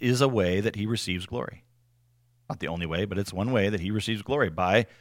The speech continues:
the way his children love one another, the way we treat one another and love one another. What is this? What does it show the world?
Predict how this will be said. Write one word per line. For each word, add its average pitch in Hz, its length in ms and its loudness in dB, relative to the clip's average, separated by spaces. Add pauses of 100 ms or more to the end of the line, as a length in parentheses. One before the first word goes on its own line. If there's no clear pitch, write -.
(300)
the 113 100 4
way 113 260 10
his 139 260 4
children 117 560 2
love 95 440 0
one 92 180 -4
another, 127 360 -2 (920)
the 85 80 -6
way 95 40 0
we 123 260 -2 (1120)
treat - 140 -2
one 113 140 2
another 85 180 0
and 90 140 -2
love 135 160 2
one 123 100 0
another. 85 160 -2
What 117 180 2
is 135 140 2
this? 139 300 0 (1500)
What 120 100 6
does 131 140 6
it 131 60 0
show 135 180 6
the 131 80 4
world? 131 420 4